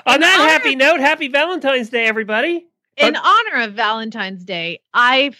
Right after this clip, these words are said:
Speaker 2: felt like, like a love song was in order to sing this show out. And i-, i-, it's apropos. I try to keep something topical, something, you know,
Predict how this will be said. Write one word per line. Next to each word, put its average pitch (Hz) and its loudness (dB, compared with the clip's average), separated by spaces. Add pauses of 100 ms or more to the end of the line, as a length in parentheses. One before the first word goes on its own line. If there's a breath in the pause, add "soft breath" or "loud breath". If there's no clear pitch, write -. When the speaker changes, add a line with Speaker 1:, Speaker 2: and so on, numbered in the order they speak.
(120)
Speaker 2:
felt 302 0
like, 220 -2 (560)
like 240 0
a 240 2
love 226 2
song 160 -8 (760)
was 220 2
in 208 -2
order 185 -2
to 208 -8
sing 226 0
this 214 2
show 196 2
out. 156 2 (100)
And 214 0 (440)
i-, 202 -10
i-, 214 -12 (480)
it's 277 -4
apropos. 320 0
I 269 2
try 359 -2
to 370 -6
keep 269 -10
something 254 -4
topical, 208 -4 (320)
something, 254 2
you 247 2
know, 220 0